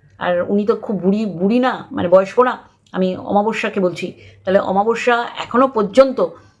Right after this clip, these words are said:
উম, নাতি নাতনিদের বড় করে তুলতে পারবে, কোলে পিঠে করে কাঁথা কম্বল বানিয়ে। সেইখানে দেখুন, মেয়ের বিষয়ে তারা এতটাই উদাসীন যে মেয়ে বলে যে, "আমি বাড়ির লোককেও বলিনি আমার এই কথা।"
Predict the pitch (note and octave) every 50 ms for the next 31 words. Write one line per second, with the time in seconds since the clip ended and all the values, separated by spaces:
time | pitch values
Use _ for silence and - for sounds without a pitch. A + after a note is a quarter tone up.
0 | _ _ - F3 F3 F3 F3 F3 F3 F3 F3+ F#3+ F#3+ F#3+ B3 A#3 A3+ A3 A3 -
1 | A#3 A#3 A3 A3+ G#3+ G#3 - - - _ _ - F#3+ F#3+ G3 F#3+ G#3+ G3+ G3 G3+
2 | G3 F#3 G#3 F#3+ F#3 F3+ E3 E3+ - - - _ _ _ _ _ _ _ _ _
3 | _ _ _ _ _ _ _ _ _ _ _ _ _ - - C#4+ C4 A#3+ B3 B3+
4 | G#3+ A#3 A#3 A#3+ A#3 A#3 - G#3+ G#3 A3 G3+ F#3+ F#3+ F#3+ G3 F#3+ F#3 F3+ F3 E3+
5 | E3+ - - - _ _ _ _ _ _ _ _ - A3 G#3+ A3+ A3+ A#3 A#3+ A#3+
6 | G#3+ F#3+ F#3+ - A#3 B3+ C#4+ D4+ - _ - F#3 F#3 G#3 A3+ A#3 A3 F#3+ G3+ G3+
7 | - A#3 A3 G#3+ G#3 G3 G3+ G3+ - E3+ F3 - G#3+ B3 B3 A#3+ G#3 G3+ A#3 A#3+
8 | - D4+ C#4 A3+ F#3+ - - _ _ _ _ _ F3+ F#3+ F#3+ F#3 F3+ F3+ F#3+ A3
9 | A#3+ A#3 G#3 G#3 F#3+ F#3 F3 - - _ _ _ _ - D4 C#4 C4+ C#4+ C#4 A3+
10 | G3+ F3+ F#3 G3+ A3 A3 A#3+ A#3 - - C#4+ D4 B3+ A3+ G#3+ G#3+ G#3 G#3 F#3+ F3+
11 | F3 - - - G#3 G#3 G#3 G3+ G3+ G3+ F#3 G3 F3+ F#3+